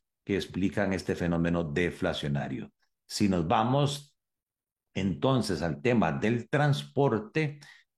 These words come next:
tienen los artículos, tienen cuánto pesa cada uno en el gasto de consumo de las familias representadas en el índice de precios al consumidor, qué importancia relativa en el gasto tiene ese artículo,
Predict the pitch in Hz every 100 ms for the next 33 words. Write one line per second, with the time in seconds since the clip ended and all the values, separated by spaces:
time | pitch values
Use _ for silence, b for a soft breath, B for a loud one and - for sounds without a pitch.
0 | _ 104 104 104 110 127 127 107 98 -
1 | 78 - 139 143 160 170 170 139 - _
2 | _ _ _ _ 104 101 104 113 107 -
3 | 107 120 117 139 - 131 123 104 - 104
4 | 117 110 123 95 101 101 - 92 82 78
5 | 92 - - 123 113 110 85 76 - 151
6 | 120 78 82 76 71 73 101 104 104 123
7 | - - 80 80 73 71 71 98 113 87
8 | - - 85 78 76 90 95 90 98 -
9 | 110 - 69 82 87 - 107 107 135 143
10 | 131 147 143 - _ _ _ 92 92 92
11 | 101 - 101 101 98 107 90 78 - 113
12 | 76 - 78 78 73 90 - 92 95 92
13 | 85 107 - 147 - 165 160